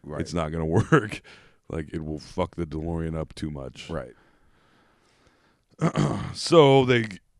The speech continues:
Speaker 2: get, they hover above him, and then
Speaker 1: About
Speaker 2: they
Speaker 1: ten feet above him.
Speaker 2: Yeah.
Speaker 1: He does not notice. He's
Speaker 2: Nope.
Speaker 1: in a convertible.
Speaker 2: No. He does hear something. Looks around.
Speaker 1: Huh?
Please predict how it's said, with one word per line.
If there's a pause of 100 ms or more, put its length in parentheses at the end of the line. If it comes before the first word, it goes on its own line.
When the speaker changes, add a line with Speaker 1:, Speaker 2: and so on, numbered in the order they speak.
(120)
Speaker 2:
get,
they
hover
above
him, (580)
and
then
Speaker 1:
About
Speaker 2:
they
Speaker 1:
ten
feet
above
him.
Speaker 2:
Yeah.
Speaker 1:
He
does
not
notice.
He's
Speaker 2:
Nope.
Speaker 1:
in
a
convertible.
Speaker 2:
No. (420)
He
does
hear
something. (220)
Looks
around.
Speaker 1:
Huh?